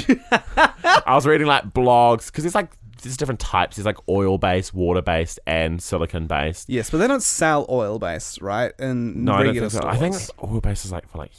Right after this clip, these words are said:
Speaker 2: heavy duty.
Speaker 1: I was like, when you get a f-, an arm up there.
Speaker 2: <laughs> I think so.
Speaker 1: <laughs>
Speaker 2: But, but I'm not sure. I'm, God, I'm, I don't know anything about lube, really. We should get a lube expert in.
Speaker 1: If, is there a lube ex-,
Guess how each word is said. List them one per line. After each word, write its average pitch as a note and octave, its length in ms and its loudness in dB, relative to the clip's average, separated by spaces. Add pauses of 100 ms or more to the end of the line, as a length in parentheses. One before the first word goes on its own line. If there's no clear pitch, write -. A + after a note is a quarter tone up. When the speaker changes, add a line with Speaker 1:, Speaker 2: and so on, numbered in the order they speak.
(280)
Speaker 2:
heavy D2+ 580 -8
duty. C#2+ 640 -6 (220)
Speaker 1:
I B2 100 -2
was B2 160 -4
like, - 220 -8 (420)
when A2 160 -8
you G#2 60 -8
get G2 100 -8
a F#2+ 40 -10
f-, - 300 -16 (220)
an A2+ 140 -6
arm E2+ 280 -8
up - 140 -14
there. - 240 -4 (160)
Speaker 2:
<laughs> - 160 -10
I A#2 140 0
think A#2+ 320 -4
so. D#2+ 360 2
Speaker 1:
<laughs> F#3 100 0 (360)
Speaker 2:
But, - 180 0
but E3 60 4
I'm D#3 180 4
not C3+ 160 0
sure. A2+ 240 2
I'm, F2+ 120 0
God, G#2 240 2
I'm, A2 140 -4 (120)
I C3 140 2
don't B2+ 160 2
know F#2 100 2
anything A2+ 320 -2
about D#2+ 260 0
lube, E2+ 280 0
really. C#2+ 400 -2 (160)
We C#3 120 0
should G#3+ 100 -4
get A3+ 100 2
a G3+ 40 4
lube D#3 300 4
expert F2+ 480 0
in. C#2+ 320 -4 (600)
Speaker 1:
If, C#3 180 -4
is D#3+ 260 0
there D#3+ 160 2
a - 20 2
lube E3+ 240 2
ex-, F#3+ 260 -2